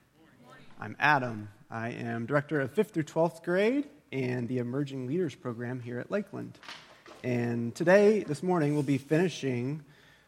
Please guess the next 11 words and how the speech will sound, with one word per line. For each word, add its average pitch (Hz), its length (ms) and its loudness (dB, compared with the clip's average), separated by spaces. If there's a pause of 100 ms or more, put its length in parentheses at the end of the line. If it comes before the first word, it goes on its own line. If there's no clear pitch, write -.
(100)
uh, 113 360 -2 (580)
a 147 80 -4
very 220 240 8
short - 460 4
series, 131 420 0
just 156 220 -8
a - 20 -12
two-parter, 135 720 -4 (100)
on 117 460 -6
the 120 100 -10
prodigal, 120 600 -6